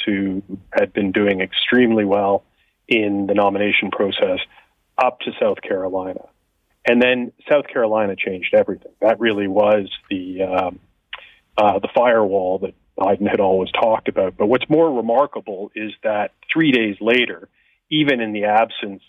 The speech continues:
of all the things I've talked about, presence, money, advertising, organizers, Super Tuesday, he absolutely dominated. And it speaks to the fact that Joe Biden, after eight years in the Congress and eight years as Vice President of the United States,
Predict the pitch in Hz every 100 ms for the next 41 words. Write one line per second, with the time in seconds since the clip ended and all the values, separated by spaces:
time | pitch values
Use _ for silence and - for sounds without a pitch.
0 | - 98 92 _ _ 120 123 110 101 101
1 | 92 92 98 95 - 98 92 - 98 98
2 | 95 95 - 98 98 98 92 92 101 104
3 | 101 104 101 101 98 - 110 104 101 92
4 | 90 92 95 - - - - - _ _
5 | - - 185 143 120 135 123 113 110 101
6 | 98 110 - 120 120 117 - 113 107 104
7 | 101 101 95 98 92 90 _ _ _ _
8 | _ _ _ _ 123 120 113 113 107 -
9 | 123 - - - 151 151 - - 123 113
10 | 117 104 98 - 101 117 113 113 117 110
11 | 107 104 98 - 101 120 117 113 110 101
12 | 101 - 110 107 104 95 95 95 98 104
13 | 110 110 104 95 95 - 101 92 - 107
14 | 101 92 90 101 98 98 95 - - 95
15 | 90